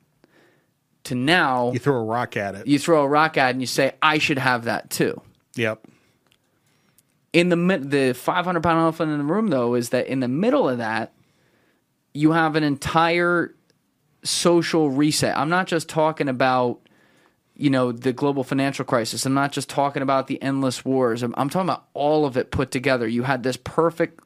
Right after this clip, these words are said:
Speaker 1: class warfare where people are pissed off to the point that it actually, the, the greatest symbolism to me of it ever was the two, what should have been the two main candidates in twenty sixteen, if, you know,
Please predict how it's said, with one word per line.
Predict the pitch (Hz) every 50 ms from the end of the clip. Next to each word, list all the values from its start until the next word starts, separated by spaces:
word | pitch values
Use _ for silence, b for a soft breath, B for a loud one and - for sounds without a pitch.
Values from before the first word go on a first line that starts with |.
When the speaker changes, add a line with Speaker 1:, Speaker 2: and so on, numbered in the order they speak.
| _ -
Speaker 1:
class | - - - 143 147 147 147 147 -
warfare | - 127 123 131 143 147 143 135 - - 123 113 113
where | 110 110 117
people | 113 - - - - 175 165 165 151 143 131 123 117 B B B B B B B B
are | - 135 135
pissed | - - - 175 156 - - 180
off | 156 139 - -
to | - 185
the | 165 160
point | 165 - - 254 247 220 147 123 - - b b b b b b -
that | 143 143
it | 151 - -
actually, | - 160 202 208 - - 180 160
the, | 147 151 - 127 135 151 160 -
the | 127 143 127
greatest | 120 - 139 135 156 170 190 196 202 180 -
symbolism | - - 165 156 147 147 139 131 135 131 123
to | 123 - 127
me | 123 139 151 151 143 127 110 98 104 -
of | - 120 120 113
it | 113 - - _
ever | 147 147 123 - 101 - - B B B B B B B
was | - 131 135 135 127 117 120 -
the | - 127 139 135
two, | - - - 156 143 120 - -
what | - 107 131 131 117
should | - - 170
have | 151 127
been | 131 131 123
the | 120
two | 120 - - 143
main | 135 127 123 117
candidates | - 139 131 123 120 117 113 110 117 -
in | 123 110
twenty | - - 127 120 117
sixteen, | 107 - 120 113 - - - 127 117 110 101
if, | 101 - - - - -
you | 101 117
know, | 104 107 104 -